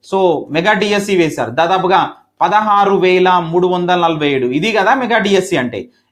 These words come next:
యాక్చువల్‌గా పదకొండు వేల పోస్టులు ఉంటే మెగా డిఎస్సి అనలేమండి, పదిహేను వేలు దాటితే మెగా డిఎస్సి అని చెప్పవచ్చు. So ఏపీలో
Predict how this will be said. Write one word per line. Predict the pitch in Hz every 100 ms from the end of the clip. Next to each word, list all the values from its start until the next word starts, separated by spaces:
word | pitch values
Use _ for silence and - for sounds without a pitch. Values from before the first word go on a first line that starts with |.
| -
యాక్చువల్‌గా | 175 247 233 214
పదకొండు | 214 185 226 247 240
వేల | 240
పోస్టులు | 240 220 226 220
ఉంటే | 202
మెగా | 196 208
డిఎస్సి | 202 202 202 190
అనలేమండి, | 175 190 180 185
పదిహేను | 240 196 208 233 233 220
వేలు | 214 196
దాటితే | 160 180 214 269 269 262 - -
మెగా | 175 226
డిఎస్సి | 233 233 226 220
అని | 196 185
చెప్పవచ్చు. | 180 170 127 - 98 -
So | 185
ఏపీలో | 170 202 208 220 208